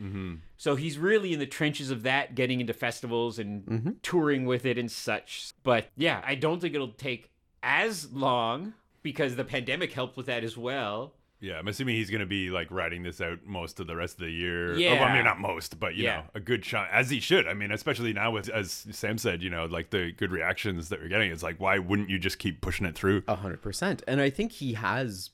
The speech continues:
Speaker 3: publicly stated that he is working on a script, and
Speaker 1: Yeah.
Speaker 3: he's hopefully going to be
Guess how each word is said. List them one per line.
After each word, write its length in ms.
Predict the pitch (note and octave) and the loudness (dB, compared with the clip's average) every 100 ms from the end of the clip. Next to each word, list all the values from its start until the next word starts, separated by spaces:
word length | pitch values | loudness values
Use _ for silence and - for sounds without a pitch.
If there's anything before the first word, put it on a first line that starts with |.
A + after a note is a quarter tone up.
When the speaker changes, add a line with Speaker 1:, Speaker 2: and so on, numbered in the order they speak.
| _ | _
Speaker 3:
publicly 520 | - F#2+ G2 - D#2+ | 0 4 4 2 -2
stated 460 | D#2+ - F2 E2 F2 | -2 0 4 4 4
that 140 | E2+ | 2
he 180 | - F#2 | 0 0
is 320 | F2 F2 F2 - - - | 2 0 -4 -8 -12 -10
working 1000 | - A2 G#2+ F#2+ C#3 G3+ G2+ E2+ F#2+ A#2+ _ | -6 -2 2 8 6 6 2 2 -2 -6 _
on 460 | G#2 G2+ F2 D#2+ - - _ | 2 2 2 0 -6 -18 _
a 120 | F#2 | 2
script, 580 | F#2 - - E2+ - - - - | 2 -2 2 0 0 -20 -20 0
and 140 | A#2+ A#2 | 4 4
Speaker 1:
Yeah. 40 | |
Speaker 3:
he's 240 | A2 G2 - - - - | 4 2 -2 -8 -14 -20
hopefully 560 | - B2+ A#2 - G#2+ G2 | -2 0 0 -2 -2 0
going 240 | G2 F#2+ | 0 0
to 80 | F#2 | -2
be 400 | F#2 F2+ F2 E2 | -4 -2 -2 -4